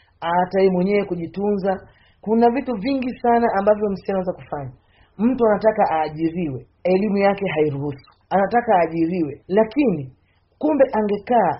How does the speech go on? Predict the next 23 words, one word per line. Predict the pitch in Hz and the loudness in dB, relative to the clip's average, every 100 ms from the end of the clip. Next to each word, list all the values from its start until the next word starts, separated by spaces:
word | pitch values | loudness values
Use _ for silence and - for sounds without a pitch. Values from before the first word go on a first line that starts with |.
| - | -8
apike | - 143 180 | -14 -8 -4
maandazi, | 185 196 220 202 123 120 - | -4 -2 -2 -2 -6 -16 -12
apange | 139 - 226 226 214 | -8 0 0 2 2
nyanya, | 202 220 233 202 156 107 _ _ _ _ _ | 4 4 4 4 -2 -8 _ _ _ _ _
atengeneze | 175 190 226 226 277 226 196 | -4 0 2 2 4 2 2
genge | 262 240 | 2 4
zuri | 208 175 277 285 226 | 2 2 0 2 2
ambalo | 208 214 254 208 - - _ - | 2 2 2 0 -2 -12 _ -2
anaweka | 202 202 247 262 202 | 2 4 2 2 0
vitu | 202 269 196 | -2 0 0
ambavyo | 208 240 185 185 - _ | 4 2 2 -2 -4 _
vinapendeza | 143 185 220 196 196 220 214 269 202 170 180 - _ - | -4 0 2 2 4 4 6 6 4 0 -6 -14 _ -2
kama | 240 233 | 2 6
yeye | 226 | 6
mwenyewe | 208 202 208 | 4 2 2
alivyo, | 190 226 175 160 - _ | 2 2 -2 -6 -10 _
na | - 190 | -4 -2
kwa | 202 | 0
sababu | 226 226 254 | 2 4 4
yeye | 233 277 254 | 4 4 2
jinsi | 254 247 - | -2 0 2
alivyo | 180 233 180 151 - | 2 2 -2 -8 -10
msafi, | 165 - 233 185 180 202 196 208 | -12 -2 0 0 -2 -6 -6 -8